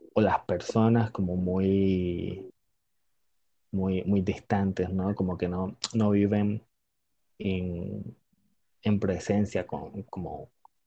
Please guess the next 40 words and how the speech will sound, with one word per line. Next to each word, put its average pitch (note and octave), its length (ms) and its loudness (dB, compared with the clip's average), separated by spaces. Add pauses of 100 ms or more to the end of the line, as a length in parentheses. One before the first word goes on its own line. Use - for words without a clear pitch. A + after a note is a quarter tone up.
(400)
constante, G2 680 -2
¿no? F2+ 260 -4
No, F#2+ 380 -6 (520)
de, E2+ 260 0
de, D#2+ 360 -4
de - 200 -4
estos F2+ 280 -4
grupos F2+ 360 2
armados, F2 500 -2
¿no? F#2 160 -4
Como D#2+ 200 -6
que D2 80 -10
no D#2+ 140 -8
tienen E2+ 260 -4
relación. D2 500 -8 (600)
Y F#2 80 0
entonces F2 420 -2
que, D#2+ 220 -4 (160)
que - 100 -4
pueden F#2+ 280 2
llegar F#2 260 2
a G2 40 4
ignorar F#2 440 2
esto, F#2+ 300 -2
¿no? G2 240 -2
Entonces F#2 400 -6
también F2+ 320 -4
tiene F2+ 220 -4
como D#2+ 420 -8
una F2 140 -4
repercusión - 600 -10
política, G2 500 2
¿no? A2+ 200 -4 (300)
Yo A2 120 2
creo B2 180 8
que, C#3+ 220 4 (560)
o - 60 -6
sea, G2 300 4
si G#2 220 4
bien C3+ 460 8